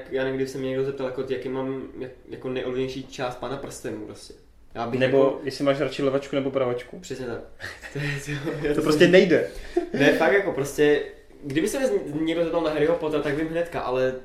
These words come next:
Speaker 1: ty je takhle, jako
Speaker 2: Protože
Speaker 1: že
Speaker 2: ty máš pocit, že to funguje jako celek, co?
Speaker 1: Asi jo, no. Asi jo, prostě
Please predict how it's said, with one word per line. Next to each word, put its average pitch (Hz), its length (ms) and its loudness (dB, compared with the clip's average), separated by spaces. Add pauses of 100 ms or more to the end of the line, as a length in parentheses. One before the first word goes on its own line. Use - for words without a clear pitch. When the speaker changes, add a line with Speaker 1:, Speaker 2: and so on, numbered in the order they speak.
(100)
Speaker 1:
ty 131 100 -8
je 127 200 -4
takhle, 123 340 -10
jako 117 120 -8
Speaker 2:
Protože 170 200 0
Speaker 1:
že 196 80 2
Speaker 2:
ty 208 60 4
máš 220 140 6
pocit, 202 220 0
že 190 60 -8
to 214 80 0
funguje 196 240 2
jako 208 100 0
celek, 202 340 0
co? - 160 -10 (100)
Speaker 1:
Asi 123 260 -6
jo, 151 260 0
no. 107 140 -6 (220)
Asi 127 260 -8
jo, 131 140 0
prostě 117 480 -8